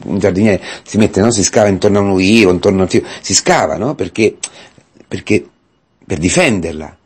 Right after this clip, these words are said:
Però quello significa che io non posso uscire, che mi hanno sc-, dice, hanno scavato intorno a me una fossa. Hanno, hanno, come nei castelli, no? Medievali, c'era la fossa per non poter entrare e per non poter uscire.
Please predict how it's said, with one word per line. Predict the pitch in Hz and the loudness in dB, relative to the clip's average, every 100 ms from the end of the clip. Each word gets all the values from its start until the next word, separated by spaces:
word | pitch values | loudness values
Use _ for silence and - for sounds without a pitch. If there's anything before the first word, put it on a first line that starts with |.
| _ _ _ | _ _ _
Però | 101 113 | 2 4
quello | - 139 | 4 4
significa | 120 147 147 131 143 | 4 4 2 2 2
che | 127 | 4
io | 131 | 4
non | 147 120 | 4 0
posso | - 135 135 - | 2 0 0 0
uscire, | 117 - - 185 90 69 - - - _ _ _ - | 0 0 0 0 0 -4 -12 -20 -20 _ _ _ -6
che | 101 | 0
mi | 110 | 2
hanno | 113 | 4
sc-, | 107 - | 2 0
dice, | 120 107 | 0 2
hanno | 104 | 2
scavato | 101 120 131 | 2 2 2
intorno | 117 101 113 107 | 2 0 0 2
a | |
me | 117 | 2
una | 135 98 | 2 0
fossa. | 90 151 107 - - - - - - - | 2 2 2 0 -4 -10 -20 -20 -16 -4
Hanno, | 113 107 | -2 0
hanno, | 123 120 117 - | 2 0 -2 -6
come | - 120 117 113 104 104 | -2 2 4 4 4 2
nei | 101 | 2
castelli, | 110 107 - 120 92 | 2 0 2 2 2
no? | 107 | 0
Medievali, | 139 104 110 113 95 107 139 - - | 0 2 2 2 2 0 -2 -6 -8
c'era | - 107 113 117 - - - - - - - - | -2 2 2 0 -10 -20 -20 -20 -10 -10 -10 -12
la | - 87 | -6 -4
fossa | - 107 - 107 | 0 0 2 0
per | - 90 | 0 -2
non | 92 | 0
poter | 90 90 95 | -2 0 2
entrare | 101 135 110 85 - - | 2 2 0 -2 -6 -18
e | - | -6
per | 95 | -2
non | 92 | -2
poter | 90 92 | -2 0
uscire. | 98 - 143 107 78 | 2 2 4 2 0